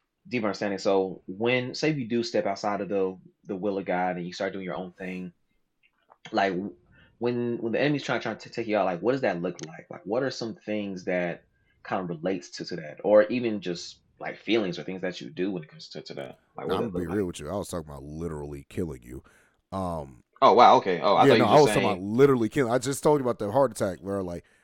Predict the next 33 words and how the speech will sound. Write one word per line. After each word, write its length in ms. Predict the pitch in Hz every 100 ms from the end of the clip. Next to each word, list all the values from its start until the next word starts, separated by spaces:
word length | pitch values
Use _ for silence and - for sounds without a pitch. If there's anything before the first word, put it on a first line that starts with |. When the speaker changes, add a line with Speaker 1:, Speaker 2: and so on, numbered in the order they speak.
| _
Speaker 2:
I'm 100 | -
talking 220 | 160 156 127
Speaker 1:
Mm-hmm. 60 |
Speaker 2:
about, 120 | 113
like, 200 | 107 98 _
literally 580 | 87 90 123 143 127 107
killing 300 | 131 113 80
you. 100 | 73 - _ -
Now, 280 | 113 139 123 - 107
as 160 | 123 113
Speaker 1:
Mm-hmm. 0 |
Speaker 2:
far 240 | 151 160
as, 120 | 143
like, 260 | 127 113 _
killing 300 | - 143 139
you 140 | 123
in 60 | 110
the 80 | 87
spirit 340 | - 107 139
or 60 | 98
something, 400 | - 95 87 82 _ _ _ -
he 140 | -
don't 140 | 254 156
need 160 | 131
to 80 | 117
do 120 | 110 113
that 100 | 131
'cause 160 | 113
you 80 | 143
did 200 | 156 202
that 140 | 170 156
to 100 | 131
yourself. 540 | 110 233 - - -